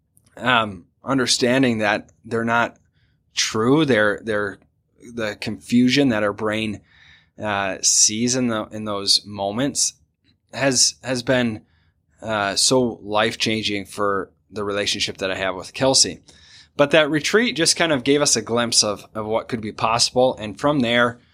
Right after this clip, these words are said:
uh, we went all in and learned about this. And I would say today, compared to where we were five years ago, we,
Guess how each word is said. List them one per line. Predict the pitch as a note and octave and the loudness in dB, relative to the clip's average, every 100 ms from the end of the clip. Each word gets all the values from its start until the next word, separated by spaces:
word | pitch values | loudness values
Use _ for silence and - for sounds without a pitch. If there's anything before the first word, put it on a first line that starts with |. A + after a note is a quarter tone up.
| _ _ _ - | _ _ _ -8
uh, | G#2+ G2 | -2 -2
we | G#2 A2+ | -2 -4
went | A2+ G2 | -4 -2
all | G#2 A#2+ A2 | 2 4 4
in | A2 A2+ G#2 _ _ _ - | 0 -2 -6 _ _ _ -10
and | G#2+ G#2 G2 G2 | -6 -4 -6 -10
learned | G#2+ A#2+ C#3 | -2 0 2
about | C3 B2+ - | 4 2 2
this. | B2 B2 - - | 2 2 2 0
And | A2+ A2 | -4 0
I | A2+ | 0
would | A2+ | 0
say | - C3+ A#2 A2+ - _ _ _ _ _ - | 0 2 2 0 -4 _ _ _ _ _ -6
today, | C3 A#2+ B2 C3+ D3+ | -6 0 2 4 4
compared | D3 B2+ A#2+ B2+ B2 | 2 -4 0 2 2
to | - A#2 A2 G#2 | 0 -2 -2 -2
where | A2 A2+ | -2 -2
we | A2 | -2
were | G#2+ G#2 | -2 -2
five | - G#2+ G2+ | 0 0 2
years | G#2 A#2 | -2 -2
ago, | A#2 A#2+ A#2 | 0 2 2
we, | G#2+ G#2 | 0 -6